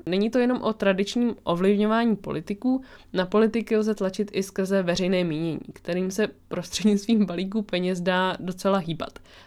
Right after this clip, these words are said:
A tak můžete třeba vidět reklamy velkých těžařských společností, jak se hrozně snaží být zelení a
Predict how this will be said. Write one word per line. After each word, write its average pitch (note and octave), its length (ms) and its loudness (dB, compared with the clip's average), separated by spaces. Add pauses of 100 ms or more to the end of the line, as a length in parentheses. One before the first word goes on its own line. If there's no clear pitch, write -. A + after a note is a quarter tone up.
(120)
A F3 40 -6
tak - 300 0
můžete G#3+ 360 2
třeba A#3+ 400 2
vidět G3+ 360 -2
reklamy G3 420 0 (320)
velkých G3 600 2
těžařských F#3+ 580 -2
společností, - 720 -6
jak D#3 140 -12
se C#3 100 -4
hrozně G#3+ 440 4
snaží G3+ 320 2
být F#3+ 200 0
zelení F3 520 2
a D#3+ 220 -4